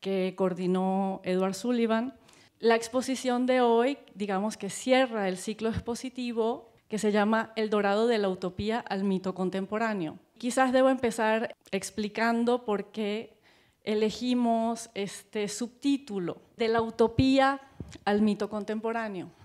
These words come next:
Eh, cuando empecé a pensar, cuando empezamos a pensar acerca de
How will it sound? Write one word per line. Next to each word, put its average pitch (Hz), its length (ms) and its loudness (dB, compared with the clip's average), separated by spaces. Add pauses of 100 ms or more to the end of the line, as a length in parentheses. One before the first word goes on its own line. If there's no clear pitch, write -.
(480)
Eh, 214 300 0
cuando 220 240 0
empecé 233 380 0
a 311 180 4
pensar, 247 720 2
cuando 202 220 -2
empezamos 214 500 -2
a 254 120 -2
pensar 196 640 -4 (520)
acerca 202 600 -2
de 196 360 -2